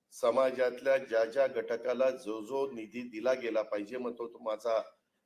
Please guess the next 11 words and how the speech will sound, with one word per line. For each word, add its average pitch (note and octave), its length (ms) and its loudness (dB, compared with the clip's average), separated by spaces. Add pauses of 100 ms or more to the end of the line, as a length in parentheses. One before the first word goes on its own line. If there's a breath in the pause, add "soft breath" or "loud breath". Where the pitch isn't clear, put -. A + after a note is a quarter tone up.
(160)
मागासवर्गीय G#2+ 560 2
असेल, G#2 380 -6
तो A2 60 -6
माझा G#2 280 0
आदिवासी A#2+ 440 -2
समाजाचा G#2 560 -6
असेल, A2 420 -10
तो - 260 -8
अल्पसंख्याक A#2 640 -6
समाजाचा G2+ 540 -8
असेल, A#2+ 300 -8